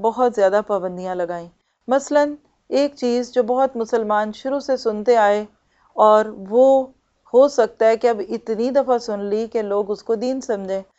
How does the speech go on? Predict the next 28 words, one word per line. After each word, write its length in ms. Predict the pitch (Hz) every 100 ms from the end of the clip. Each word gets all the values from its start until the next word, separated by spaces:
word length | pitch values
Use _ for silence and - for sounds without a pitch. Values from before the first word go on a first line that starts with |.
| _ _
मसलन 340 | 262 269 294 269
आज 220 | 269 277
भी 100 | 277
कुछ 220 | 254 262 226
लोगों 340 | 220 208 220
का 140 | 220 208
ख्याल 380 | 202 202 208 220
है 100 | 214
कि 120 | 220
वज़ू 340 | 196 202 220 233
करने 380 | 202 175 202 202
के 140 | 214
लिए 200 | 214 220 220
कुछ 220 | 214 -
ख़ास 360 | - 190 202 202
शराइत 440 | 214 190 185 190
चाहिए, 400 | - 175 175 170 _ _ _ _ _ _
उसके 280 | 220 214 226
लिए 140 | 220 208
मिट्टी 320 | 202 - 214
का 140 | 208
लोटा 320 | 196 190 208 202
हो, 280 | 196 196 185
बैठ 300 | 185 196 -
के 120 | 214
वज़ू 260 | 196 185 202
किया 280 | - 190 185
जाए 380 | 190 190 190